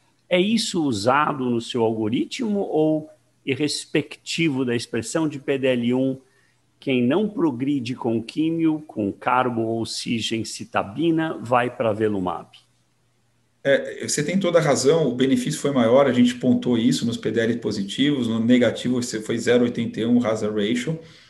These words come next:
Speaker 2: mas outra vez, são análises de subgrupo, ah, e que, na verdade, são hypothesis generating, E, então, a recomendação, apesar da suspeita realmente ser que no P D L positivo os pacientes têm uma melhor evolução,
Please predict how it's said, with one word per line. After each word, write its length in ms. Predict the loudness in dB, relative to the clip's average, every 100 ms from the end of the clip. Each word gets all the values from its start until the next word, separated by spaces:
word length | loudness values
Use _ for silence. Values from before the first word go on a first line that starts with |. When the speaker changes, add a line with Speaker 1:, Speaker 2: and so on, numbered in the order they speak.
| -20 _ _ -4
Speaker 2:
mas 100 | 0
outra 200 | 2 4
vez, 140 | 4
são 140 | 2 4
análises 400 | 4 4 2 0
de 80 | -4
subgrupo, 760 | -4 -4 -4 -2 0 -2 -4 -16 _ _ _ _
ah, 800 | -2 0 2 0 0 0 -2 -2
e 120 | -4
que, 200 | -2 2
na 140 | 4 6
verdade, 640 | 4 4 4 4 2 -6 -10 _ _ _
são 240 | -4 0 2
hypothesis 720 | 4 4 6 6 6 0 0
generating, 800 | 4 6 6 4 0 -2 -8 -12 _ _ _ _ _ _ -12
E, 420 | -6 -4 -4 -4
então, 300 | -6 2 4
a 60 | 4
recomendação, 1080 | 2 0 0 2 2 0 0 0 0 -2 -8 _
apesar 480 | -12 -6 -2 2 2
da 160 | 2 -2
suspeita 640 | -2 -8 0 2 2 2
realmente 400 | 2 6 8 8
ser 120 | 6
que 120 | 0
no 120 | -2 0
P 120 | 2
D 100 | 6
L 180 | 6 4
positivo 600 | 0 0 -2 0 0 0
os 80 | -4
pacientes 520 | -6 -4 -2 -4 -4
têm 320 | 2 4 4
uma 120 | 2
melhor 340 | 2 4 2 2
evolução, 680 | -2 -4 -2 2 2 0